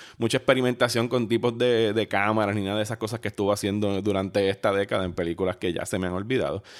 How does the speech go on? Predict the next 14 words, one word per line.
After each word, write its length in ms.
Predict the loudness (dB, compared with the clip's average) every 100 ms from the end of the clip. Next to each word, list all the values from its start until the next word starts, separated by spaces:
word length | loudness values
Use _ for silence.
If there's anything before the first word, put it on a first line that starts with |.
| -16
Y 180 | -2 2
me 140 | 2 4
conmovió 480 | 4 4 4 4
mucho, 300 | 4 2 2
y 40 | 4
de 80 | 4
verdad 220 | 4 2
que 80 | 2
el 240 | 2 2
golpe 340 | 4 4 2 0
emocional 480 | 0 2 2 2
para 200 | 2 0
mí, 300 | 2 0 -4 -6
y 580 | -4 -2 -2 -4 -6